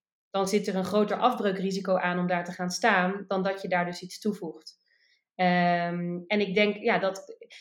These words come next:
eh, wat, wat ook belangrijk is, is ook om, om even voordat je die persconferentie gaat hebben, ook desnoods even die, die bestuurders of de sprekers bij elkaar in een kamer te zetten en zeggen, "Wat ga jij praten? Wat ga jij vertellen? Wat ga jij vertellen?"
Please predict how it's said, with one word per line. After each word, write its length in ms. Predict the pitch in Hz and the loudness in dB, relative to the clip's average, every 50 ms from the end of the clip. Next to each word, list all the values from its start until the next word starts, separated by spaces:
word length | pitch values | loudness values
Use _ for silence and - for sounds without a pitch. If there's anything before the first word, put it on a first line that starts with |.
| - - | -14 -4
eh, 220 | - 202 - - - | 0 0 0 2 2
wat, 220 | 214 220 214 - | 0 0 0 -2
wat 180 | 214 214 214 220 | -4 -2 -2 -2
ook 140 | 214 - | -4 -2
belangrijk 520 | - 202 202 202 220 262 247 208 196 196 - | -2 0 2 4 4 4 2 0 0 0 -2
is, 160 | 196 196 196 | -4 -4 -4
is 160 | 196 185 - | -4 -4 -2
ook 200 | 185 190 190 - | -2 -2 -2 -4
om, 200 | 196 190 196 185 - | -6 -6 -6 -8 -8
om 220 | 190 196 196 190 - | -6 -8 -8 -6 -2
even 300 | - 208 226 226 202 185 | 2 2 2 2 0 -4
voordat 380 | - - 214 226 226 202 190 | 0 4 4 4 4 2 -2
je 60 | - 180 | -4 -8
die 120 | 180 180 | -8 -4
persconferentie 640 | - 214 220 - - 214 190 180 185 180 180 180 175 | -2 -2 -2 -2 -4 -6 -6 -6 -4 -4 -4 -4 -4
gaat 120 | 180 180 185 | -6 -4 0
hebben, 260 | 214 226 202 - - | 0 0 0 2 2
ook 200 | 233 247 247 - | 2 2 2 0
desnoods 420 | 196 190 - - 190 190 190 - | -6 -8 -6 -4 -4 -4 -4 -4
even 280 | - 185 190 185 180 185 | -6 -6 -6 -6 -6 -8
die, 240 | 190 190 180 185 - | -8 -8 -8 -8 -10
die 140 | - 185 175 | -10 -10 -8
bestuurders 520 | 185 180 - - 208 202 202 196 190 190 | -8 -10 -6 -2 0 2 2 2 0 -2
of 140 | 190 190 - | -4 -8 -8
de 80 | - 185 | -8 -8
sprekers 440 | - - - 202 214 214 220 196 | -8 -4 0 0 0 0 -2 -4
bij 120 | - 175 165 | -4 -2 -2
elkaar 340 | 165 170 - 185 180 175 170 | -2 -2 0 0 0 0 -2
in 60 | 165 | -6
een 100 | 165 - | -8 -2
kamer 280 | - 196 214 226 214 | 0 2 2 2 2
te 60 | 214 - | 0 -4
zetten 200 | 175 - 180 175 | -6 -8 -8 -6
en 60 | 185 | -6
zeggen, 180 | 175 175 160 | -6 -6 -4
"Wat 200 | 170 196 202 - | -4 -4 -4 -4
ga 120 | - 165 165 | -6 -8 -4
jij 260 | 170 170 175 175 175 | -2 0 0 0 -2
praten? 340 | - 175 170 170 170 - - | -4 -4 -4 -6 -6 -8 -10
Wat 160 | 175 175 - | -12 -12 -8
ga 80 | - 175 | -8 -6
jij 200 | 170 160 175 180 | -4 -2 -4 -4
vertellen? 320 | 180 180 185 175 165 160 | -6 -6 -6 -6 -6 -6
Wat 160 | 160 160 - | -8 -10 -10
ga 80 | - 165 | -6 -2
jij 180 | 180 180 185 | 0 0 0
vertellen?" 340 | 180 - - 185 185 180 - | 0 -2 -4 -4 -4 -4 -6